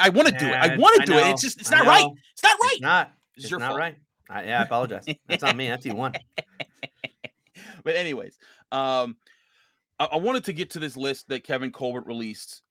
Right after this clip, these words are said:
Speaker 1: um, or, or, or basically said what he feels about this upcoming draft class. Um,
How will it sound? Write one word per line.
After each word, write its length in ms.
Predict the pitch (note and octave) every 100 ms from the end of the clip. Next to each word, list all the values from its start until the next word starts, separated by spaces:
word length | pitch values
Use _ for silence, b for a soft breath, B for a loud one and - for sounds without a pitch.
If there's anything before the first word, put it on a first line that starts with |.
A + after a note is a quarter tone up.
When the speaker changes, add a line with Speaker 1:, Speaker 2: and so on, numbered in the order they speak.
| -
Speaker 1:
um, 400 | A2+ A2 G#2+ G2+
or, 120 | C3
or, 180 | B2 B2+
or 100 | C3+
basically 320 | C3 C#3+ B2+ A2+
said 400 | - D3 A#2 G#2+
what 140 | A2
he 120 | A2
feels 280 | A2+ B2+ A2
about 220 | G#2 G#2 G#2
this 140 | G#2
upcoming 360 | G2+ C3 G#2 F2
draft 300 | G2 E2 -
class. 420 | D#2+ E2 F#2+ - _ G#2
Um, 380 | G2+ G2 F2+